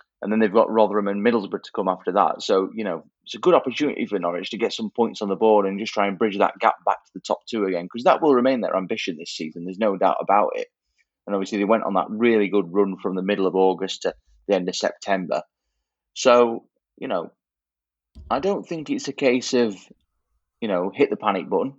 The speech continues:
I don't think there's anything to be alarmed about. They've had a little bit of a slump, admittedly, but what team doesn't in this league? Sheffield United have had a slump of late. One win and they're right back in it. Norwich got one win. They're only a point behind the Blades. They're only a, they're only two points behind Q P R.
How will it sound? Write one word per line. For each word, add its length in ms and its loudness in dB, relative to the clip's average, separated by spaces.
I 80 -2
don't 180 4
think 140 -12
there's 100 -6
anything 400 0
to 120 -8
be 240 -4
alarmed 420 2
about. 300 4
They've 120 -2
had 180 -2
a 40 2
little 300 2
bit 140 0
of 100 0
a 60 -2
slump, 420 0
admittedly, 680 -2
but 140 0
what 380 0
team 200 -2
doesn't 240 0
in 100 -2
this 160 -6
league? 200 0
Sheffield 320 -2
United 320 0
have 100 -2
had 100 2
a 60 -2
slump 320 -2
of 140 -2
late. 260 0
One 280 2
win 180 2
and 100 -4
they're 80 0
right 420 0
back 220 0
in 120 -4
it. 160 -8
Norwich 380 2
got 180 0
one 220 -2
win. 300 -4
They're 80 0
only 140 0
a 40 2
point 300 -4
behind 340 0
the 60 -6
Blades. 420 -4
They're 80 -2
only 140 0
a, 80 -2
they're 80 4
only 140 2
two 240 4
points 260 -4
behind 340 -2
Q 180 -2
P 160 0
R. 220 0